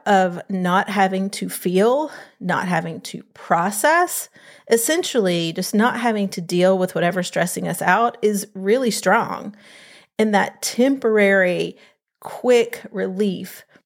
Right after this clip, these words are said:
is something that we tend to go to. So let me, let me illustrate with an example. Sarah is a dedicated and ambitious professional. She works long hours for a big corporation. Lately, the mounting responsibilities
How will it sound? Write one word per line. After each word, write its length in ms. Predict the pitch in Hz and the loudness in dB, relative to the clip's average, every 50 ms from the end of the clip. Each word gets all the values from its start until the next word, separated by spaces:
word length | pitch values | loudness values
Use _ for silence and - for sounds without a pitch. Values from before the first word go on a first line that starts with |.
| _ _ _ _ _ - | _ _ _ _ _ -2
is 280 | - 196 196 185 180 - | 0 2 4 4 2 2
something 320 | - 196 185 - 208 185 | 2 2 2 2 0 2
that 160 | 185 185 160 - | 2 0 0 0
we 240 | 180 170 170 175 | -2 -2 -2 -4
tend 280 | - - - 208 185 180 | -6 -4 0 0 0 0
to 60 | - 180 | 0 -4
go 300 | 175 - 185 180 170 175 | -2 0 2 2 2 0
to. 420 | - - - - - - - 185 _ _ _ _ _ _ _ _ _ _ _ _ _ - | -2 -4 -8 -8 -8 -8 -12 -14 _ _ _ _ _ _ _ _ _ _ _ _ _ -2
So 100 | - 214 | 2 2
let 80 | 233 247 | 4 4
me, 360 | 277 269 269 269 269 269 - | 4 4 4 2 2 -2 -4
let 80 | 220 220 | -2 0
me 180 | 226 233 220 214 | 2 2 0 0
illustrate 500 | 190 - 202 190 196 - - - 180 - - | 2 2 2 2 2 0 0 0 -2 -2 -2
with 100 | 160 151 | -6 -6
an 60 | 165 | -6
example. 640 | - - 175 - 165 165 165 - 170 - - 185 175 _ _ _ _ _ _ _ _ _ _ _ _ _ _ _ _ _ _ _ _ _ _ _ _ _ _ _ _ _ - | -6 -6 -4 -4 -4 -4 -6 -8 -10 -10 -10 -12 -16 _ _ _ _ _ _ _ _ _ _ _ _ _ _ _ _ _ _ _ _ _ _ _ _ _ _ _ _ _ -8
Sarah 380 | - - 220 214 226 240 254 | -2 2 2 4 4 4 2
is 200 | 254 - 196 185 | 2 0 -2 -2
a 100 | 190 180 | 0 -2
dedicated 760 | 170 175 - 175 175 190 220 - 220 202 208 220 233 262 254 | -2 -2 -2 -2 -2 -2 -2 -2 -2 0 2 2 2 0 -2
and 400 | - - 175 165 165 165 160 - | -6 -6 -6 -6 -6 -6 -8 -8
ambitious 480 | - 160 165 170 180 175 180 - 240 233 | -8 -10 -8 -4 -4 -4 -2 -2 -6 -4
professional. 640 | - 349 - - 220 202 208 - 208 202 208 214 208 | -4 -6 0 0 0 0 0 -2 0 0 0 0 0
She 120 | 208 - | -2 -6
works 280 | 156 151 - - - - | -8 -10 -12 -12 -12 -8
long 360 | 185 185 226 233 240 240 233 | -2 2 2 4 4 4 4
hours 380 | 220 196 196 196 185 185 190 - | 4 4 4 4 4 2 0 0
for 140 | - 185 | 0 -2
a 40 | 180 | -2
big 200 | 175 180 175 170 | 0 -2 -6 -6
corporation. 720 | - - 165 165 - - - - - - - - - - _ _ - - - - - - - - - _ _ _ - | -2 -4 -4 -4 -4 -8 -8 -8 -8 -10 -10 -10 -12 -14 _ _ -20 -20 -20 -20 -20 -18 -18 -20 -20 _ _ _ -4
Lately, 640 | 185 208 220 262 269 - - 285 294 302 320 320 - | 2 2 2 2 2 -2 -2 -2 -2 -4 -6 -6 -8
the 180 | 208 196 202 196 | -4 -2 0 0
mounting 440 | 190 185 185 185 196 190 196 190 190 | 2 2 2 4 4 4 2 0 -2
responsibilities 1080 | 196 - - 180 - - - - 175 185 180 180 185 196 220 240 254 262 - - | -4 -2 -2 -2 -2 -2 -4 -8 -2 0 2 2 4 2 2 0 0 -4 -6 -8